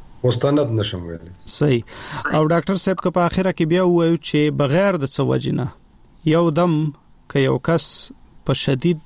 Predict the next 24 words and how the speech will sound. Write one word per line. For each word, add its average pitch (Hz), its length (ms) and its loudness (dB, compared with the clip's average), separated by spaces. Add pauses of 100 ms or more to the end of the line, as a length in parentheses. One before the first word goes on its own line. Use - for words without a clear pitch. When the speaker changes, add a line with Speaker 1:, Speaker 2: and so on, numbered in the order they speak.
(120)
Speaker 2:
سر 151 260 0
درد 156 420 0 (180)
ورته 151 260 0
ورپېښ 147 360 0
شي، 135 240 -4 (880)
آ، 139 140 2
د 135 180 2
Speaker 1:
ناقابل 151 340 2
Speaker 2:
تبې - 40 -4
ښکار 151 120 -2
Speaker 1:
برداشت. 139 320 0
Speaker 2:
شي، 143 160 -10 (200)
ناقابل 143 500 2
برداشت 139 560 0
او، 131 320 -4 (120)
آ، 139 400 0 (260)
سخت، - 420 -2
آ، 139 280 2
تبی 165 340 0
شي 147 280 -6 (640)
او، 120 960 2 (180)
آ، 139 320 2 (500)
مغزی، 139 500 2
آ، 143 600 -6